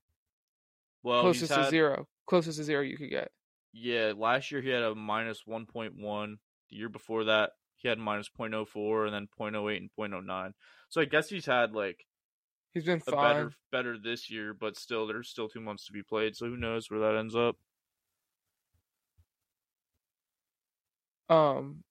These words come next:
Speaker 2: his offensive war is pre-, is, I guess, okay.
Speaker 1: Yeah.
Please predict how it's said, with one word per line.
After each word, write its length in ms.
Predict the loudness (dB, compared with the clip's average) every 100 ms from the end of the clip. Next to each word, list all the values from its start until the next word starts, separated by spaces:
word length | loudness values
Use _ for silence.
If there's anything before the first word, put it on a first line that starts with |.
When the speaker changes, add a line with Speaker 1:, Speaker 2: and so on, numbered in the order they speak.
| _ _ _ _
Speaker 2:
his 160 | -14 2
offensive 520 | 4 4 2 -2 -4
war 160 | -2 -4
is 80 | -6
pre-, 260 | -6 -6 -2
is, 500 | -4 -2 -4 -6 -10 _ -12
I 80 | -6
guess, 280 | -4 -4 -4
okay. 500 | -6 -6 -4 -4 -6 _ _ _ _ _ _ _ _ _ _ _ _ _ _ _ -20 -6
Speaker 1:
Yeah. 180 | 0